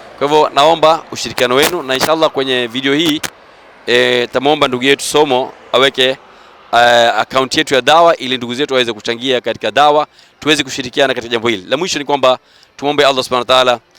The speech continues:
atupe ikhlas kwenye kazi hii yake ya dawa, hiyo tufanye kwa ajili yake, na anayetoa katika jambo hili pia awe atoa kwa ajili yake, ili tupate malipo kesho akhira.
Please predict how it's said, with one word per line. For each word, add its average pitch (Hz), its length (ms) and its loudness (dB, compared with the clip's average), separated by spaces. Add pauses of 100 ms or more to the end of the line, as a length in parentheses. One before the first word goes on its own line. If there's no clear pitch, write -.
(280)
atupe 151 280 -4
ikhlas 139 480 0
kwenye 120 200 -6
kazi 123 240 -4
hii 135 60 -4
yake 123 200 0
ya 117 60 0
dawa, 135 260 4
hiyo 131 120 0
tufanye 147 380 -2
kwa 127 80 0
ajili 131 200 -2
yake, 175 320 0 (360)
na 143 200 0
anayetoa 156 440 2
katika 139 360 0
jambo 131 240 -2
hili 131 160 -2
pia 123 320 0 (380)
awe 117 180 4
atoa 123 260 0
kwa 117 160 -2
ajili 113 200 -4
yake, 127 260 0
ili 117 120 -6
tupate 127 260 -2
malipo 123 320 -4
kesho 117 260 -4
akhira. 117 320 -2